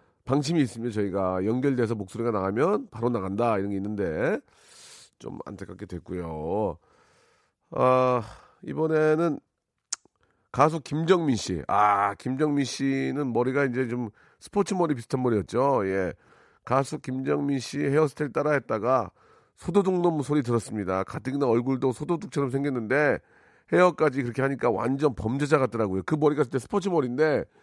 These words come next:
이게 자칫 잘못하면은 진짜 좀, 어, 인상 안 좋으면은 되레 더 안 좋아 보이거든요. 예, 그런 것 때문에 그런 또 오해를 받으신 것 같습니다.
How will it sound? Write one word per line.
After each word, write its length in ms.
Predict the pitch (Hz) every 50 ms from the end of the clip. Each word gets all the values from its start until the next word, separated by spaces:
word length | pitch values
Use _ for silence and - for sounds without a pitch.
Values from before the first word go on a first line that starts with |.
| _ _ _ -
이게 160 | - 147 151
자칫 220 | - 127 - - 147
잘못하면은 540 | 160 151 151 135 143 131 127 131 139 139
진짜 260 | 110 110 110 123 135 123
좀, 220 | 131 127 120 - - _ - -
어, 320 | 117 117 117 113 113 107 - - -
인상 420 | - - 110 131 143 139 151 139 131
안 120 | 123 127
좋으면은 540 | 135 135 123 120 120 127 147 143 123 98 - - _ _ _ _ _ _ -
되레 220 | - 117 135 135 -
더 180 | - - 123 143
안 120 | 156 160 151
좋아 160 | 151 147 139
보이거든요. 920 | 123 117 107 98 87 76 80 87 85 82 85 92 101 107 104 101 90 85
예, 60 | 87
그런 200 | 87 - 107 107
것 120 | 110 107 -
때문에 640 | 101 95 92 92 92 90 82 82 92 120 160 262 277 _ _ - - _ _ _ _ _
그런 220 | _ - 90 95 92
또 100 | 95 95
오해를 260 | 98 101 98 92 95
받으신 300 | 85 92 85 80 98 95
것 100 | 92 82
같습니다. 600 | 87 90 80 - - 87 82 73 82 80 65 -